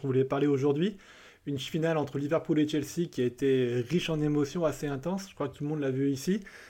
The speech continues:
Ça a été soldé par une victoire de un zéro de Liverpool à la, après les prolongations avec un match fou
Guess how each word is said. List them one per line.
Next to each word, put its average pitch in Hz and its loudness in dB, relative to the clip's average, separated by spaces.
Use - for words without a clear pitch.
Ça - -6
a - 2
été 143 2
soldé 147 -2
par 143 -2
une 135 -2
victoire 135 -2
de 139 -2
un 160 -4
zéro 151 0
de 135 -2
Liverpool 135 -4
à 127 2
la, 117 -6
après 117 -8
les 139 2
prolongations 143 -4
avec 127 -2
un 120 -4
match 123 -6
fou 175 -4